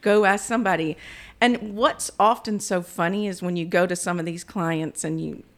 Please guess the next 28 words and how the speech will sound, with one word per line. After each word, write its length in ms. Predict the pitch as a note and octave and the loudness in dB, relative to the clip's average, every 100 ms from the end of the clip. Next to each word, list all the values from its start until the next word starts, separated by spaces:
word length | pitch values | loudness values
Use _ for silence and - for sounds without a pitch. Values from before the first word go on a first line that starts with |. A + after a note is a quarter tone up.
| - | -4
or 140 | F#3 | -2
you 160 | F#3 G3+ | 0 -2
just 220 | G3 - | -2 -4
look 280 | F#3 F#3+ F#3+ | 0 0 0
around 440 | F3+ E3+ E3 E3 | 0 2 2 0
and 120 | E3 | -2
you're 120 | E3 E3 | -4 -2
talking 400 | F#3+ F3 F3 E3+ | 0 0 -2 -6
to 160 | F3+ | -6
'em 160 | E3 E3 - _ _ - | -6 -8 -14 _ _ -2
and 180 | A3 A#3 | 0 2
this, 240 | A#3 - | 0 0
maybe 360 | A#3 G3+ C#4+ F3 | 2 6 6 6
I'm 200 | F#3+ G3 | 4 2
a 60 | |
biased 520 | F3 F#3+ E3+ E3+ - A#3+ | 4 6 6 4 0 2
woman, 340 | C4+ G3 F3 | 2 2 0
so 160 | F#3 F#3 | 2 2
this 280 | F#3+ G3 | 2 0
is, 200 | F#3 E3 - | -6 -10 -10
I 60 | G3 | -8
mean, 180 | F#3 F#3 | -6 -4
let 100 | G3 | -4
me 80 | F3 | -6
be 100 | F#3 | -4
clear 280 | G3+ G#3 | 0 2
about 280 | E3 E3 - | 2 0 0
that. 260 | A#3+ E4 | 0 0